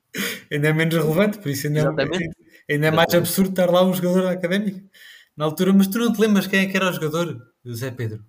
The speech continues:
Speaker 2: Ah, era o Zé Maria, sim, era o Zé Maria.
Speaker 1: Exatamente,
Speaker 2: Era o Zé
Speaker 1: exatamente.
Speaker 2: Maria, já me lembro disso. Sim, mas isso pronto.
Speaker 1: E a
Speaker 2: Os jogos
Speaker 1: vitória
Speaker 2: é
Speaker 1: foi, e a vitória, eh, dizer, a vitória foi para os Barcelona, acho que o Zé Maria ainda marcou dois golos nesse jogo, mas a vitória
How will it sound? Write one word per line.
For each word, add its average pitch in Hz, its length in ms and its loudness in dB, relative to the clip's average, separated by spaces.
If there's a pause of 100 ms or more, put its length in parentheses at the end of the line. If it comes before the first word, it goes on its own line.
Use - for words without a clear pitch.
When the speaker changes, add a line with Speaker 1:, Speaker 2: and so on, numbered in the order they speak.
Speaker 2:
Ah, 196 300 2
era 180 100 2
o 196 40 0
Zé 190 120 -2
Maria, 131 460 0
sim, 135 240 -8
era 139 80 -6
o 135 40 -8
Zé 131 120 -8
Maria. 104 440 -10
Speaker 1:
Exatamente, 151 600 -4 (300)
Speaker 2:
Era 139 100 -12
o 123 100 -6
Zé 120 100 -10
Speaker 1:
exatamente. 113 80 -6
Speaker 2:
Maria, 104 280 -10
já 127 100 -6
me 127 80 -4
lembro 110 240 -6
disso. 113 260 -14 (220)
Sim, 196 140 -6
mas 147 180 -2
isso 147 160 -10
pronto. 98 300 -16 (1080)
Speaker 1:
E 151 160 0
a 143 40 4
Speaker 2:
Os 135 60 0
jogos 151 180 4
Speaker 1:
vitória 151 120 2
Speaker 2:
é 180 40 2
Speaker 1:
foi, 160 340 -4
e 160 100 -2
a 156 40 -2
vitória, 151 340 2 (440)
eh, 120 300 -12
dizer, 123 420 -4
a 113 40 -6
vitória 123 340 -2
foi 135 100 -6
para 143 140 0
os 135 60 0
Barcelona, 147 580 0
acho 139 120 -6
que - 80 -12
o 143 220 -6
Zé 143 140 0
Maria 143 180 0
ainda 143 120 -2
marcou 135 260 -4
dois 143 260 0
golos 143 220 -4
nesse 139 200 -8
jogo, 147 280 -8 (600)
mas 120 300 -8 (220)
a 113 40 -12
vitória 120 520 -6